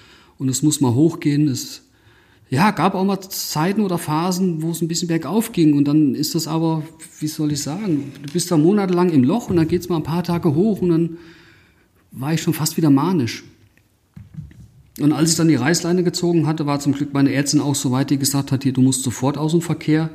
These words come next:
Ich hab's dann geschafft, nach relativ kurzer Zeit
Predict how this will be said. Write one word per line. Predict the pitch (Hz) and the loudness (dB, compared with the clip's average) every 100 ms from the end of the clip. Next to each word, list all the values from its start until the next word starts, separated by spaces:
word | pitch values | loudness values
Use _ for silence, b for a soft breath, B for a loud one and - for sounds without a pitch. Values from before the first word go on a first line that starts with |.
| B B B B B B B B B _ | B B B B B B B B B _
Ich | - | -8
hab's | 131 | -4
dann | 165 151 | 2 2
geschafft, | - 151 165 - - - - | 2 0 -2 -4 -14 -14 -2
nach | 139 135 139 | 0 2 2
relativ | 170 170 139 - | 2 2 -2 0
kurzer | 180 175 170 | -4 -2 -6
Zeit | - 151 160 - | -2 0 0 -2